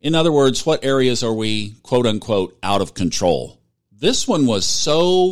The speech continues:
vivid for me that during my time in Aspen, I actually stopped drinking alcohol.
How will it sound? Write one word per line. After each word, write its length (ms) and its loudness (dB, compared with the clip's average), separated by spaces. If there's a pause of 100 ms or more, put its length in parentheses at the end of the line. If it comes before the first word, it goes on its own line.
vivid 600 -2
for 160 -4
me 360 -2
that 440 -6
during 300 -2
my 160 2
time 340 -4
in 120 -4
Aspen, 420 -4
I 120 -4
actually 400 -6
stopped 580 -4 (100)
drinking 720 -4
alcohol. 720 -8